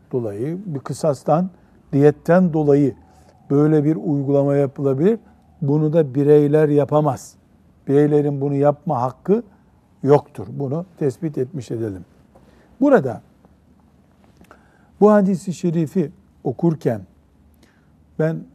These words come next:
e, Talha hocam, özellikle insanlara cuma vaazı yapan, hutbe okuyanlar olarak şimdi şöyle bir, e, incelik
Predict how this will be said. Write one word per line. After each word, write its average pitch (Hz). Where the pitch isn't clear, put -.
e, 139
Talha 139
hocam, 143
özellikle 139
insanlara 139
cuma 135
vaazı 127
yapan, 123
hutbe 131
okuyanlar 123
olarak 123
şimdi 165
şöyle 175
bir, 147
e, 131
incelik 139